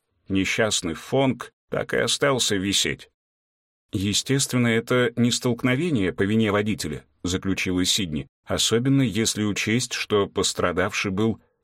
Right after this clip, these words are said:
позади грузовика". "Мы тоже так думали", сказала Труди, "но когда Дар восстановил картину происшествия, то вышло, что один водитель определённо виноват. Движения на дороге почти не было.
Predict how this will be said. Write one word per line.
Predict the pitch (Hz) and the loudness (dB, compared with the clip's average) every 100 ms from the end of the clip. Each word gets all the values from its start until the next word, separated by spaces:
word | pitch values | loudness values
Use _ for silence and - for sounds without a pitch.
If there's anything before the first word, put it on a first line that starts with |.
| - | -4
позади | 104 95 90 120 | -2 2 0 0
грузовика". | 139 110 95 90 92 - - _ _ | 0 0 2 0 0 -2 -4 _ _
"Мы | 143 165 | 0 0
тоже | - 190 131 | 2 0 0
так | - 92 87 | 0 0 0
думали", | 95 85 78 - _ - | 0 0 -4 -10 _ -8
сказала | - 98 90 90 82 | -2 0 2 0 0
Труди, | 107 92 78 - _ - | 0 -2 -2 -10 _ -2
"но | 117 | 0
когда | 120 113 117 113 | 2 0 2 2
Дар | 113 143 - - | 2 -2 -4 -8
восстановил | 98 104 - 110 120 135 117 | 0 0 2 2 2 2 0
картину | 107 104 - 123 117 | -2 -2 0 0 2
происшествия, | 110 110 - 180 - - 95 71 _ - | 0 0 0 0 0 0 -2 -2 _ -2
то | 117 | 0
вышло, | 92 139 - 104 | 2 0 0 -2
что | - 101 98 - | 0 0 0 0
один | 101 95 143 131 | -2 0 2 2
водитель | 120 98 95 73 67 _ _ | 0 -2 -6 -6 -8 _ _
определённо | 95 - 113 104 110 113 123 131 | -4 0 2 4 4 6 4 2
виноват. | 139 151 123 73 - _ _ _ | 2 2 2 -2 -6 _ _ _
Движения | 101 110 117 123 139 120 | -2 0 2 2 2 2
на | 107 95 | 2 2
дороге | 101 120 123 101 | 2 2 0 -4
почти | - 95 - - 117 | -2 -2 -2 0 2
не | 123 | 2
было. | 110 73 62 | 0 -4 -8